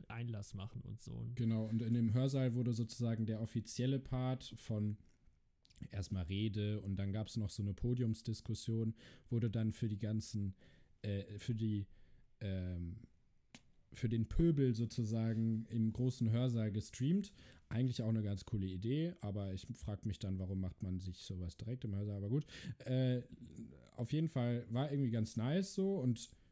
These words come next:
Speaker 2: wir waren eingeteilt als Ordner für den Einlass. Also man konnte vorher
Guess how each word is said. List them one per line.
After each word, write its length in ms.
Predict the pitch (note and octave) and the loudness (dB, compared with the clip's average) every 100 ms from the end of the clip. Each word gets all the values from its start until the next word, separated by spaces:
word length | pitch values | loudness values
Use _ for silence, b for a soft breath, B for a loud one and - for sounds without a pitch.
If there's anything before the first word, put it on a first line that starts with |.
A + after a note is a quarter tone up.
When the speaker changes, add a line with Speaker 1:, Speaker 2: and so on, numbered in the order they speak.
| b _ A2+ | b _ -2
Speaker 2:
wir 400 | A2 D#3 E3 C3 | 2 4 4 2
waren 500 | C3+ C3+ C3+ C3+ - - - - - _ | 2 4 2 0 -4 -18 -20 -20 -20 _
eingeteilt 640 | A#2 C#3 D#3+ - B2+ C#3 C3 | 0 2 2 2 0 0 -2
als 340 | A#2 A2 - | -2 -4 -4
Ordner 600 | A#2 C#3 F3 E3 E3+ F#3 F#3 b b b b b b _ _ _ - | -2 -2 0 0 2 2 -2 b b b b b b _ _ _ -6
für 200 | - B2 | 0 2
den 180 | A#2+ A2 | 2 0
Einlass. 540 | G2+ G#2+ G2 F2+ - | 0 0 0 -2 -4
Also 200 | A2 G#2+ | -4 0
man 180 | A2 G#2 | 0 0
konnte 300 | C3 B2 A#2+ | 0 2 0
vorher 540 | - B2+ B2 A2 A2 | 0 2 2 2 0